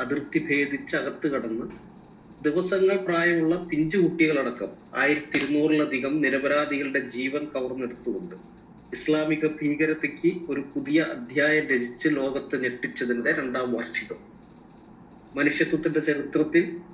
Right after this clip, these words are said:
ഒരു ഇരുണ്ട അധ്യായം എഴുതപ്പെട്ടതിന്റെ രണ്ടാം വാർഷികം. ഇസ്ലാം എന്നാൽ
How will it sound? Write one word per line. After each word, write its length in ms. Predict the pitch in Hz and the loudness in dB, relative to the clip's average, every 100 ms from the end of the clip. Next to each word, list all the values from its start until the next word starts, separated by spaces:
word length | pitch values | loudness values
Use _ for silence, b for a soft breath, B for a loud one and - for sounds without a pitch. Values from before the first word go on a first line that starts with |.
| - | -8
ഒരു 380 | 139 147 143 - 139 | 0 0 0 -2 0
ഇരുണ്ട 300 | 143 160 160 | 4 4 4
അധ്യായം 560 | 151 120 160 156 160 | 0 0 2 4 4
എഴുതപ്പെട്ടതിന്റെ 800 | 151 135 123 - 123 - 139 143 | 2 0 -2 -4 -4 -2 0 2
രണ്ടാം 340 | 185 143 135 113 | 2 2 0 -2
വാർഷികം. 420 | 107 - 101 90 - - - - - - - - - | -4 -6 -8 -8 -14 -20 -20 -20 -20 -20 -20 -20 -16
ഇസ്ലാം 340 | - - 165 170 | -4 2 4 4
എന്നാൽ 260 | 156 143 | 4 2